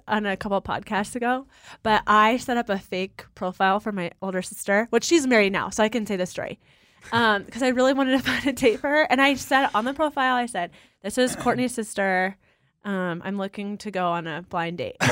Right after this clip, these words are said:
I know, it's so bad. <laughs> It's so,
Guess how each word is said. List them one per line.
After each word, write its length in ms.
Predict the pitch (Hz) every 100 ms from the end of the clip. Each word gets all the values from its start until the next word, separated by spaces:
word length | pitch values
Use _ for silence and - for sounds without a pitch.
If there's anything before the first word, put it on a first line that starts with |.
| - - - - - - - - - -
I 140 | 320
know, 160 | 403 403
it's 120 | 370 -
so 260 | 427 427 392
bad. 520 | - 403 466 440 359
<laughs> 400 | 427 392 - 359
It's 240 | 403 440 -
so, 460 | 392 370 359 392